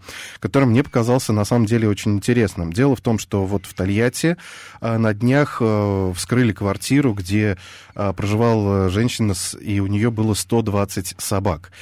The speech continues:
И, естественно, что жители там и жаловались очень долго на то, что там и вонь нестерпимая, и лай, да, то есть, ну, очень практически нечеловеческие условия.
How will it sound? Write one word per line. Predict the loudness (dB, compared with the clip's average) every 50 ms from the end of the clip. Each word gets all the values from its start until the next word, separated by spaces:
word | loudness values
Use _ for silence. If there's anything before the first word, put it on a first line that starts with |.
| -20 -18 -18 -18 -18 -18 -18 -20 -20 -20 _ -2
И, | 0 2 2 4 4 4 4 4 4 2 0 -2
естественно, | -2 -2 -2 0 2 2 2 2 2 0 2 2 2
что | 0 -2 -6 -6 -4 -2 0 2 2 2 2 2 2 0 -2
жители | -2 -2 -2 -2 -2 -2 -4 -4 -2 -2 -2
там | -2 -2 0 0
и | 0
жаловались | 0 0 0 2 2 2 2 2 2 0 0 0 -2 -2 -2
очень | -4 -4 -4 -4 -4 -4 -2
долго | 0 0 0 0 -2 -2 -4
на | -4 -4 -6
то, | -6 -6 -6
что | -6 -6 -8 -10
там | -8 -8 -6 -6
и | -4 -4 -6
вонь | -4 -2 0 2 2 2
нестерпимая, | 2 0 0 -2 -2 -4 -4 -4 -2 -2 0 0 2 0 0
и | 0 0 -2 0
лай, | 0 2 2 2 2 2 0
да, | 0 -2 -4
то | -4 -4
есть, | -2 -2
ну, | -2
очень | -2 -2 -4 -6 -6
практически | -4 -6 -6 -6 -8 -8 -8 -2 0
нечеловеческие | 0 0 0 0 0 2 2 2 2 0 -2 -6 -10 -10 -8
условия. | -6 -2 0 2 2 4 2 2 0